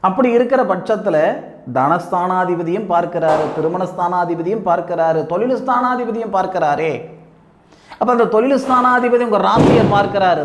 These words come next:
தனஸ்தானாதிபதி உங்க ராசியை பார்க்கிறாரு, திருமணஸ்தானாதிபதி உங்க ராசியை பார்க்கிறாரு, புத்திரஸ்தானாதிபதி உங்க ராசியை பார்க்கிறாரு. உங்க மனசுல என்ன இருக்கும்? "ஐயா, யார் எங்க பார்த்தா எனக்கு என்ன சாமி, எனக்கு என்ன நல்லது நடக்கும்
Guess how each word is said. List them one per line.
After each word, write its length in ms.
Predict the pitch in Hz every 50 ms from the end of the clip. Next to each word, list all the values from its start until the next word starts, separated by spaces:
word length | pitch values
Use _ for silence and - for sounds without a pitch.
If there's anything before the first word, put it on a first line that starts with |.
| 139 160
தனஸ்தானாதிபதி 760 | 170 214 240 226 - 262 240 240 233 240 226 233 226 226 226 220
உங்க 120 | 208 196 180 185
ராசியை 300 | 196 202 202 226 220 208 214 202
பார்க்கிறாரு, 400 | 190 196 196 196 185 180 170 165 147 160
திருமணஸ்தானாதிபதி 840 | 190 208 226 240 240 226 - 220 233 226 226 226 226 220 220 220 220 214
உங்க 120 | 202 190 180 185
ராசியை 280 | 202 202 208 208 202 190 185 190
பார்க்கிறாரு, 500 | 180 180 180 - 185 180 175 170 160 143 117 - - - - - - - - _ -
புத்திரஸ்தானாதிபதி 960 | 220 214 214 - 262 254 240 247 240 233 233 233 226 233 226 220 220 220 220 214
உங்க 120 | 202 196 190
ராசியை 300 | 190 196 196 - 196 190 185 185
பார்க்கிறாரு. 500 | 175 175 - 170 165 165 160 147 135 131 - - - - - - - - _ _ _ _ _ _ _ _ _ _ _ _ _ _ _ _ _ _ - 175
உங்க 120 | 190 202 196 196
மனசுல 320 | 202 214 208 208 208 196 190
என்ன 160 | 190 202 202 196 185
இருக்கும்? 300 | 190 190 190 190 190 185 175
"ஐயா, 200 | 175 180 190 185 170 170
யார் 200 | 165 170 185 180 165 165
எங்க 140 | 175 175 175 165 170
பார்த்தா 220 | 170 165 165 170 165 156
எனக்கு 220 | 151 165 160 160 160
என்ன 140 | 156 160 165 160 165
சாமி, 280 | 151 147 143 143 139 135 127 131 - - - - - - - _ - 151
எனக்கு 240 | 160 190 185 - 180 170
என்ன 120 | 175 196 196 190 175
நல்லது 320 | 156 151 160 165 165 165 156 143
நடக்கும் 420 | 135 147 147 131 - 151 135 131